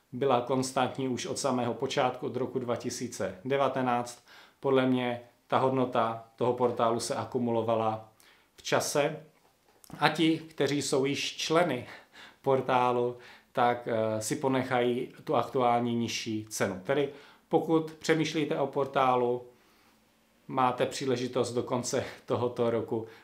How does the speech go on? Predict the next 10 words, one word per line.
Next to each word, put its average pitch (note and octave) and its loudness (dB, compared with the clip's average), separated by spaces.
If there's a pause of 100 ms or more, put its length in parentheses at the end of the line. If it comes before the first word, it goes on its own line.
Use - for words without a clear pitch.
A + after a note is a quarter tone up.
využít B2 0
nižší A2 -6
ceny, D3 -2 (400)
budete B2+ 0
mít A#2 -2
nižší G#2+ -8 (120)
členství. - -6 (520)
Tedy C3 2
to B2+ -2
je G#2+ -2